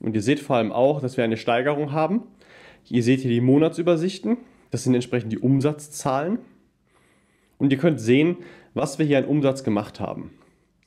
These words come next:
Umsatz ist nicht gleich Gewinn. Dadurch zeige ich gleich auch mal die Berechnung dazu, wie das, was da so alles hintersteckt. Ähm, und was ich an der Stelle schon mal vorwegnehme, ich kann euch den Online-Shop nicht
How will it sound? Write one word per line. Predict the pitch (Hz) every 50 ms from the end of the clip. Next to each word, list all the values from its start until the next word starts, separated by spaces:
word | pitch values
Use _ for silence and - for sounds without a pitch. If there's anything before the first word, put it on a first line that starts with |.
| _ _ - - - - _
Umsatz | - 180 202 220 202 208 185 175 -
ist | 156 147 -
nicht | 139 127 -
gleich | 113 117 -
Gewinn. | - 110 90 98 123 151 220 269 - - - - - - _ _ _ _ _ _ _ _
Dadurch | _ 117 117 117 120 113 - - _ _
zeige | - 131 120 113
ich | 110 110
gleich | - 117 113 113
auch | 117 113
mal | 110 104
die | 101 98
Berechnung | 107 95 110 123 127 - 156 151
dazu, | 151 156 151 147 - 185 165 120
wie | 127
das, | 117 117 113 - -
was | 123 123 120
da | - 127
so | 110 107
alles | 104 113 110 107 -
hintersteckt. | 131 143 147 160 160 156 - - - 165 156 - - - - - - - - - - - - -
Ähm, | - 110 117 120 123 123 123 123 123 123 123 - _ _ _ _ _
und | - 127 127 127 131 131 - - - - _ _ _ _ _
was | 123 123 135 139
ich | 131 139
an | 139
der | 135
Stelle | 131 131 - 151 143 143
schon | 139 143
mal | 135 123
vorwegnehme, | - - 123 120 143 147 151 151 156 160 165 160
ich | - 123 - -
kann | - - 143 147
euch | 156 156 147 147
den | - 113
Online-Shop | - 127 131 131 135 131 131 - 135 131 - - _ _ _ _
nicht | 104 104 104 107 110 120 120 - - - -